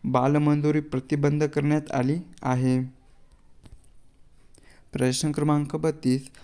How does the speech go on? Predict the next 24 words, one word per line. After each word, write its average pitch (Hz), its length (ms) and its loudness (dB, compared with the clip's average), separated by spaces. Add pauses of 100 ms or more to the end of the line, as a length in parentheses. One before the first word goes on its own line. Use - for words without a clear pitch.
(100)
मानव 135 400 4
धर्म 139 440 2
सभेचे 147 560 0
संस्थापक 143 720 0 (320)
खालीलपैकी 139 600 -2
कोण 151 300 -2 (100)
आहेत? 131 480 0 (1800)
तर 139 80 -2
या 143 120 4
प्रश्नाचं 143 480 -4
उत्तर 147 240 -4
आहे 147 60 4
पहा, 147 140 0
ऑप्शन 143 440 -2
क्रमांक 147 460 0
दोन, 135 360 2 (460)
दादोबा 135 520 2
पांडुरंग 143 500 2 (100)
तरखडकर 143 600 0
हे 135 300 2 (300)
मानव 135 360 4
धर्म 143 380 4
सभेचे 147 500 0
संस्थापक 139 640 -2